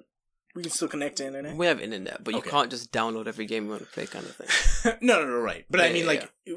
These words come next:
Speaker 1: we can use the internet
Speaker 2: Oh, there's online play.
Speaker 1: functionality.
Speaker 2: Yeah, there's online
Speaker 1: Okay.
Speaker 2: play. Yeah, yeah, yeah, yeah.
Speaker 1: Maybe I would, I would switch Animal Crossing for Fortnite.
Speaker 2: It's
Speaker 1: I
Speaker 2: good,
Speaker 1: feel
Speaker 2: right?
Speaker 1: like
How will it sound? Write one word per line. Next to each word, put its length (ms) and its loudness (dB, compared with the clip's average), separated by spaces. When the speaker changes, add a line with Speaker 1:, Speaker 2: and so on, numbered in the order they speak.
Speaker 1:
we 200 -4
can 240 0
use 280 6
the 200 4
internet 480 2
Speaker 2:
Oh, 100 6
there's 160 6
online 280 6
play. 200 4
Speaker 1:
functionality. 420 0
Speaker 2:
Yeah, 120 10
there's 160 8
online 260 4
Speaker 1:
Okay. 100 -8
Speaker 2:
play. 140 0
Yeah, 160 6
yeah, 260 2
yeah, 120 -4
yeah. 40 -6
Speaker 1:
Maybe 240 2
I 80 8
would, 420 -2
I 60 0
would 160 -2
switch 240 -4
Animal 200 -12
Crossing 300 -12
for 120 -14
Fortnite. 560 -14
Speaker 2:
It's 120 0
Speaker 1:
I 20 4
Speaker 2:
good, 100 6
Speaker 1:
feel 100 2
Speaker 2:
right? 140 -2
Speaker 1:
like 80 -16